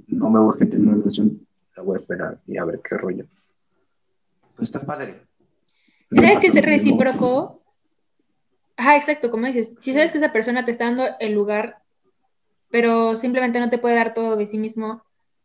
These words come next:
Speaker 2: en ese momento, pues lo
Speaker 1: Sí.
Speaker 2: mejor que puedes hacer es esperar. Y si las cosas no se dan, a fin de cuentas, es,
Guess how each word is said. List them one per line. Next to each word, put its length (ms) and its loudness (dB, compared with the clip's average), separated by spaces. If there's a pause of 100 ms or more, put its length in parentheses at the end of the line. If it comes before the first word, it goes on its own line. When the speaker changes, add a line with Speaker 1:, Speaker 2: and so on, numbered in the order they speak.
Speaker 2:
en 140 0
ese 180 -4
momento, 540 -6 (720)
pues 260 -2 (560)
lo 160 6
Speaker 1:
Sí. 60 6
Speaker 2:
mejor 200 0
que 120 2
puedes 180 2
hacer 200 0
es 120 0
esperar. 420 2
Y 100 -6
si 440 -4
las 180 0
cosas 260 -2
no 100 -4
se 160 -6
dan, 220 -2
a 80 -6
fin 120 -6
de 100 -4
cuentas, 360 -6
es, 200 -4